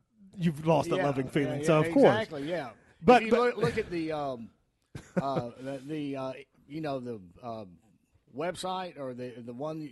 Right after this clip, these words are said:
Speaker 2: uh, you know, YouTube, if you p-, uh, put on that – you'll see all of those background singers. And a lot of people say, "What are they doing back there?" Well, they're the ones who basically gave that song its distinctive sound. And it was, uh, you know, it's still,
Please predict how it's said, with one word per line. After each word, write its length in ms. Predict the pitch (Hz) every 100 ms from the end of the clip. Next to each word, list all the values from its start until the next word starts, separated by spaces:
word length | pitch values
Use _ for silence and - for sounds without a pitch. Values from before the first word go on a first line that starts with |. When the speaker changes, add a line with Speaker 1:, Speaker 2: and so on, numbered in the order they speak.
| 127
Speaker 2:
uh, 40 |
you 220 | 127 139
know, 100 | 135
YouTube, 640 | 117 117 175 165 175 180 165
if 140 | 135
you 160 | 131 120 98 _ _ _ -
p-, 60 | -
uh, 200 | 131 131 110
put 140 | 165 165
on 320 | 165 151 127 - _
that – 260 | 143 160 - _ _
you'll 140 | - 160
see 300 | - 226 220
all 240 | 151 156
of 100 | 160
those 220 | 160 160
background 640 | 117 117 147 127 151 147 147
singers. 460 | 175 202 147 98 101
And 120 | 117
a 40 |
lot 220 | 123 170
of 80 | 180
people 240 | 139 143 123
say, 160 | 135
"What 180 | 131 180
are 40 | 185
they 140 | 180
doing 240 | 175 147 117
back 200 | 113 98
there?" 140 | 95
Well, 280 | 101 160 185 _ _ _ _ _ _
they're 200 | 117 180
the 80 | 190
ones 420 | 160 160 156 143
who 100 | 151
basically 680 | 123 151 185 - 139 139 135 107
gave 300 | 127 165 156
that 180 | 147 135
song 320 | 151 143 143
its 180 | 131 -
distinctive 800 | 131 - - - 170 156 147 131 107 - _ _
sound. 460 | - 156 175 143 73 _ _ _ _ _ _ _
And 180 | 117
it 120 | 139 165
was, 240 | 147 113
uh, 240 | 123 120 110
you 120 | 147
know, 140 | 147
it's 180 | 151 196
still, 480 | - 208 226 156 117